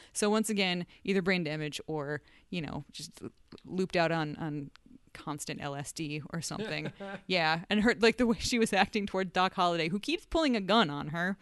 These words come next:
Speaker 2: Mm-hmm.
Speaker 1: and just being like, "You promised you were going to take me back," you know, like, that sort of thing. Um, it was, it was fun to see her try to pull a gun on him, but then she did a very Dodo thing by just being like, "Oh, thank you so much. You know, I didn't wanna have to shoot you. Can you please get me a glass of water?"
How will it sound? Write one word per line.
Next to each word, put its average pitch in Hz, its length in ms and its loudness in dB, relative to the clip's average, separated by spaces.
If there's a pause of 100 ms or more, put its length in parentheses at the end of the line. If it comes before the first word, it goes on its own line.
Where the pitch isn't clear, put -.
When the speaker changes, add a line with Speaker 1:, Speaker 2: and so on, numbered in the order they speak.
(100)
Speaker 2:
Mm-hmm. - 180 -12 (580)
Speaker 1:
and 208 320 2
just 214 200 -2
being 214 180 0
like, 190 220 0 (200)
"You 659 60 -4 (120)
promised 208 380 4
you 196 80 -4
were 185 80 -2
going 202 220 -2
to 160 60 -10
take - 300 -2
me 254 120 -2
back," 254 460 -2
you - 120 -12
know, - 60 -12 (100)
like, 170 220 -8
that 202 220 -4
sort 156 200 -2
of 139 60 -10
thing. 160 260 -4 (460)
Um, 165 300 -8 (460)
it 180 80 -4
was, 190 260 0
it 190 60 0
was 175 180 0
fun 226 360 2
to 247 100 -2
see 196 200 -4
her 190 160 -2
try 180 320 -4
to 180 140 -10
pull 175 360 -4
a 185 40 -6
gun 175 220 -6
on 170 160 -4
him, 196 320 -2 (500)
but 208 160 2
then 226 320 4
she - 160 0
did 208 160 6
a - 40 2
very 185 260 2
Dodo 175 400 2
thing 208 340 -2
by 165 220 2
just 165 220 -8
being 175 160 -4
like, 175 200 -4
"Oh, 339 160 6
thank 302 280 2
you 240 160 2
so - 380 0
much. 214 340 2
You 202 200 -4
know, 185 100 0
I 214 80 0
didn't 285 220 -2
wanna 247 200 2
have 190 140 -2
to 185 80 -4
shoot - 200 -2
you. 202 100 -2
Can 320 180 -8
you 370 100 -4
please 349 280 -4
get 294 160 -2
me 330 100 -4
a 277 40 -4
glass 269 320 0
of 214 80 -4
water?" 220 420 6